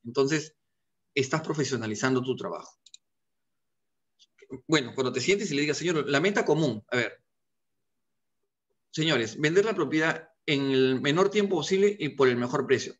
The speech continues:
¿Están de acuerdo conmigo en esto?". Y tomar acuerdos. Acá debemos ser lo más sincero posible en decir por qué es que queremos vender su propiedad. ¿Sabe por qué necesito vender su propiedad? Se viene el marzo y necesito vender ahorita.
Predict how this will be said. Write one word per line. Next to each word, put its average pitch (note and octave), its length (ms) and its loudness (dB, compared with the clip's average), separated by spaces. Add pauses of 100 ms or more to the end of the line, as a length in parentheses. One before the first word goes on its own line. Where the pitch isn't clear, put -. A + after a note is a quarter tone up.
(140)
¿Están A3 260 -2
de G#3 60 0
acuerdo G3+ 220 6
conmigo F3+ 320 2
en F#3+ 80 0
esto?". A#3 420 -4 (560)
Y E3 140 -4
tomar D#3+ 260 2
acuerdos. D#3 640 0 (640)
Acá D3+ 200 2
debemos G#3 340 4
ser F#3+ 120 4
lo F3+ 120 4
más F3+ 160 0
sincero E3 360 0
posible D3 420 -2
en C3 100 0
decir E3 360 0
por A#2 240 0
qué G#3 120 2
es G3+ 100 -2
que C3+ 120 -4
queremos B2 300 -2
vender A2 300 -4
su A2 140 -10
propiedad. - 360 -14 (1400)
¿Sabe A3+ 200 -2
por D3 120 -2
qué - 80 -14
necesito D3+ 180 0
vender A#2 200 2
su C3+ 100 -6
propiedad? A2 360 -2
Se B2 120 -6
viene D#3+ 240 -2
el D3 100 -4
marzo B2+ 500 0
y C3 80 -2
necesito A#2 280 0
vender C3+ 320 2
ahorita. D3+ 580 -4